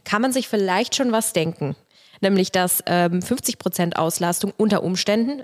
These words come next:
muss nicht zwangsläufig, aber unter Umständen besser sein kann.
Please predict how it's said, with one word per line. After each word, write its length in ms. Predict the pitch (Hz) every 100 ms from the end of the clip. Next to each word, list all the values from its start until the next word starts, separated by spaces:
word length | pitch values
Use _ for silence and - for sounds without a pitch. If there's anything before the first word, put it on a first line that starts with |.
| -
muss 220 | 185 185
nicht 160 | 175
zwangsläufig, 600 | - 160 160 202 208 226
aber 120 | 175 170
unter 200 | 170 165
Umständen 440 | 160 - 196 202
besser 260 | 208 220 202
sein 260 | 147 151
kann. 300 | 156 147 143